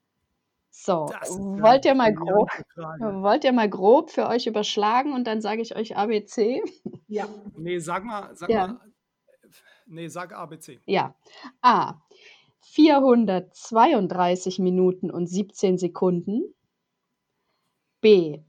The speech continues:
Speaker 1: fünfhundertachtundvierzig Minuten und sechzehn Sekunden.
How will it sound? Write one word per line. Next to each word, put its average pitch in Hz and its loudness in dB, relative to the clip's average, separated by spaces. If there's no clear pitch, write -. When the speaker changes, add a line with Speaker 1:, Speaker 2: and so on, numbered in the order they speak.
Speaker 1:
fünfhundertachtundvierzig 262 -2
Minuten 254 0
und 240 -6
sechzehn 240 -4
Sekunden. 247 -4